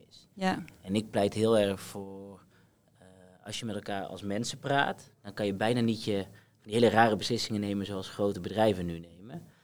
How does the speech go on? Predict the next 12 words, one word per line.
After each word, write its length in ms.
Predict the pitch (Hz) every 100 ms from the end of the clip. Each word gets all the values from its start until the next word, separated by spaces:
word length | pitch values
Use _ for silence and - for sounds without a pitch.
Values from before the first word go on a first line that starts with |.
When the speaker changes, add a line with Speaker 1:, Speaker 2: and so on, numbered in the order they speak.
| _ _ _ -
Speaker 1:
Maar 120 | 98
eigenlijk 140 | 107
is 100 | 110
de 80 | 95
menselijkheid 680 | 98 135 135 95 - 82 85
is 120 | 80
weg. 280 | 80 - _ _ _ -
En 120 | 95
de 80 | 95
redelijkheid 720 | 98 120 120 87 80 76 78
is 140 | -
weg. 220 | - -